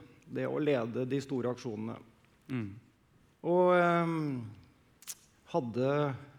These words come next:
Speaker 1: verdens beste jobb, men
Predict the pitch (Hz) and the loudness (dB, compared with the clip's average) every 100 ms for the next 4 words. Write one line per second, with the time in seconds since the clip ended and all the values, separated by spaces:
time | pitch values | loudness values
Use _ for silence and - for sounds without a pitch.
0 | - 123 123 117 131 - 127 135 151 - | -16 -6 -4 -2 -6 -4 -6 -2 -4 -6
1 | - - _ _ _ _ _ _ _ _ | -14 -20 _ _ _ _ _ _ _ _
2 | _ _ - 160 165 170 | _ _ -8 2 2 2